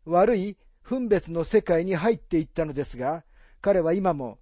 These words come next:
自分の父の指示を覚えているようにと勧告されています。箴言四章の一節。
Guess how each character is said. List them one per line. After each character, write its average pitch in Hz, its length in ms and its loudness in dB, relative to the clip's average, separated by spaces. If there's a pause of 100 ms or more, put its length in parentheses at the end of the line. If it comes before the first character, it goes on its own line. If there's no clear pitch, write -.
(220)
自 160 200 -6
分 240 220 -4
の 208 140 0
父 - 280 -12
の 220 100 -2
指 175 100 -4
示 185 360 -2
を 208 200 2
覚 170 340 4
え 220 60 -2
て - 300 0
い 190 120 -6
る 190 100 -4
よ 185 140 2
う 180 40 -4
に 196 100 -6
と 185 160 -2
勧 160 220 -8
告 180 300 -4
さ 160 140 -6
れ 147 100 -4
て 117 120 -14
い 104 60 -16
ま 85 120 -20
す。 - 220 -20 (4000)
箴 214 240 -6
言 170 160 0
四 208 160 -2
章 175 200 -6
の 202 100 0
一 196 100 -2
節。 - 440 -18